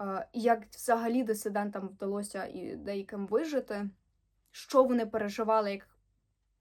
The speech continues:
психологічно, психічно та фізично,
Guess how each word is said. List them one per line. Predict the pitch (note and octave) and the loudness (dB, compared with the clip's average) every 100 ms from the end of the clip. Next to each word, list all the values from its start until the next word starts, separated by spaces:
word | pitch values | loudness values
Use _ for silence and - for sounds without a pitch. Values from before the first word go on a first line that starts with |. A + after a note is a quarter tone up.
| _ _ - | _ _ -16
психологічно, | - G#3 - F#3+ G3+ B3+ - F#3+ | -10 -6 -4 -4 -2 -4 -6 -10
психічно | - G3+ - A3 - G#3 F#3+ - - C4+ A#3+ - | -10 -14 -10 -12 -8 -8 -8 -14 -20 -20 -20 -8
та | A3+ | -6
фізично, | G#3 A3 A3+ D#4 - C#4 G#3+ | -2 2 2 2 -2 -2 -2